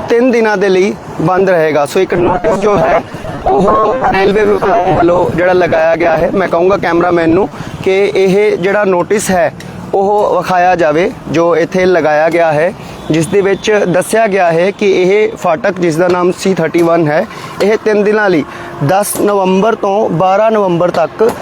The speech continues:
ਬੰਦ ਰਹੇਗਾ। ਸੋ ਲਾਈਵ ਤਸਵੀਰਾਂ ਤੁਸੀਂ ਵੇਖ ਪਾ ਰਹੇ ਹੋ। ਇਸ ਵੇਲੇ ਜਿਹੜਾ ਕੰਮ ਹੈ ਉਹ ਚੱਲ ਰਿਹਾ ਹੈ।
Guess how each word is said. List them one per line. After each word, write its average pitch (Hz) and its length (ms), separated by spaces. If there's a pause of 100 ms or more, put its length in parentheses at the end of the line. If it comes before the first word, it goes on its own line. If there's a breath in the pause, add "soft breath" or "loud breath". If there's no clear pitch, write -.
(180)
ਬੰਦ 190 340
ਰਹੇਗਾ। 147 440 (400)
ਸੋ 220 400
ਲਾਈਵ 202 400
ਤਸਵੀਰਾਂ 220 580 (200)
ਤੁਸੀਂ 208 380 (240)
ਵੇਖ 180 220
ਪਾ 190 180
ਰਹੇ 190 120
ਹੋ। 190 260 (540)
ਇਸ 214 180
ਵੇਲੇ 214 260
ਜਿਹੜਾ 196 400 (120)
ਕੰਮ 208 240
ਹੈ 180 360
ਉਹ 185 220
ਚੱਲ 185 280
ਰਿਹਾ 175 380
ਹੈ। 160 200